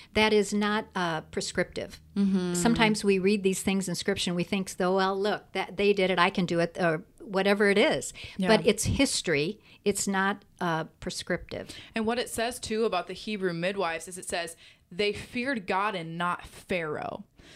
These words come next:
Speaker 2: So that's also where you can see, like, what they were doing and why. That one, one little phrase is really important in that passage. They feared God and they were gonna obey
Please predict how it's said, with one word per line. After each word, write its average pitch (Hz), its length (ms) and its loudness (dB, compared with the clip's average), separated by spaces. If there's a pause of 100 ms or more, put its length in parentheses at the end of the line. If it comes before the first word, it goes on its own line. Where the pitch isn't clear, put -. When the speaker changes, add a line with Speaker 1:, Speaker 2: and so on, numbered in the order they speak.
(100)
Speaker 2:
So - 140 -2
that's 254 280 -2
also 214 400 -2
where 196 180 0
you 196 160 -2
can 196 200 -6
see, 185 260 -4
like, 170 320 -2
what 180 380 -4
they 190 160 -2
were 170 300 -4
doing 180 380 -2
and 160 200 -6
why. 151 720 0
That 185 260 -2
one, 190 380 -4
one 214 220 -2
little 262 200 -2
phrase 180 720 -4
is 170 160 -4
really 175 340 -2
important 175 400 -10
in 160 140 -8
that 151 220 -6
passage. - 500 -10 (280)
They 180 320 0
feared 277 360 -4
God 143 320 -4
and 180 180 -2
they 165 120 0
were 165 100 -4
gonna 170 240 -4
obey 165 840 -2